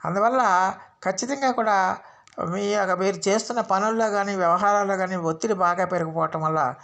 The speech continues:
మీరు కొంచెం ఆందోళనకు గురవుతారు. అలాగే ఖచ్చితంగా కూడా,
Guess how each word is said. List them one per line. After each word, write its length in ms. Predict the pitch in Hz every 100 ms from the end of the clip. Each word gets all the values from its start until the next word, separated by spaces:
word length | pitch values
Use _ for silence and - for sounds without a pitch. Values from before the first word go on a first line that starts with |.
| - - -
మీరు 180 | 143 170
కొంచెం 360 | 180 165 170 139
ఆందోళనకు 540 | 139 170 226 214 196
గురవుతారు. 640 | 160 151 135 127 123 123 - - - - 143
అలాగే 340 | 180 233 262
ఖచ్చితంగా 540 | 254 190 214 226 233
కూడా, 460 | 233 226 220 196